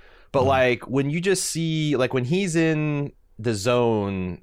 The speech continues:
Speaker 1: in the final action scene in this movie, and, like,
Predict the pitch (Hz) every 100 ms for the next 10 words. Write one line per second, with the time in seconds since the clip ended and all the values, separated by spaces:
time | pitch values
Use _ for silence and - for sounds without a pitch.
0 | _ - 101 98 98 90 92 117 110 104
1 | 98 101 - 87 85 95 90 87 85 -
2 | 90 92 82 82 80 78 - 98 95 92
3 | -